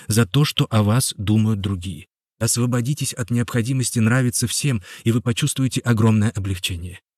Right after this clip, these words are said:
Стремление приспосабливаться к кому-то или скрывать свою истинную сущность, чтобы угодить другим — становится источником стресса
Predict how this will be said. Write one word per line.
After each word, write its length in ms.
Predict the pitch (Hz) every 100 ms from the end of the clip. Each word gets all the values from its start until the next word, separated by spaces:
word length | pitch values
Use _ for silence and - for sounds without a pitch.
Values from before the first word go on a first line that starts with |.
| _ _ _
Стремление 640 | - 117 120 120 127 123
приспосабливаться 1080 | - 117 - 113 110 123 107 95 92 92 98
к 100 | -
кому-то 440 | 110 101 123 - 127
или 220 | 113 104
скрывать 460 | - 104 104 110
свою 220 | - 101 104
истинную 500 | 120 - 101 95 90
сущность, 560 | 127 143 - 147 - - - -
чтобы 260 | 104 113
угодить 460 | 135 110 110 101 92
другим — 440 | 110 104 95 98 - _ _ _
становится 440 | - 117 131 - -
источником 580 | - 127 - 117 113 107
стресса 720 | - 113 123 139 - -